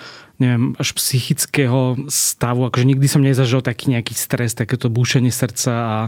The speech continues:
a naozaj niečo, že niečo takéto hrozné sa deje hneď tu vedľa. Bolo to vlastne pár týždňov, čo som sa vrátil z tej Ukrajiny, takže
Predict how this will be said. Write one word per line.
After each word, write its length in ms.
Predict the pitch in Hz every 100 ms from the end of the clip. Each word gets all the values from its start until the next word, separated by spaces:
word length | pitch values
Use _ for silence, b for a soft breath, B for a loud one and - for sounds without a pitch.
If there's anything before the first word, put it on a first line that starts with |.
| B B B B
a 80 |
naozaj 480 | 113 110 113 120 120
niečo, 320 | 110 117 -
že 160 | 117 123
niečo 320 | 131 135 -
takéto 300 | 123 117 135 131 113 147 135
hrozné 240 | 123 117 123
sa 160 | 135
deje 160 | 117 117
hneď 240 | 107 120
tu 160 | - 127
vedľa. 480 | 117 117 120 117 127 - -
Bolo 160 | 127 120
to 160 | 113
vlastne 160 | 110 127
pár 240 | - 113
týždňov, 320 | 127 113 113 -
čo 160 | - 117
som 160 | - 120
sa 80 |
vrátil 320 | 127 104 107 123
z 160 | -
tej 40 | 107
Ukrajiny, 400 | 104 117 107 107
takže 400 | 113 104 113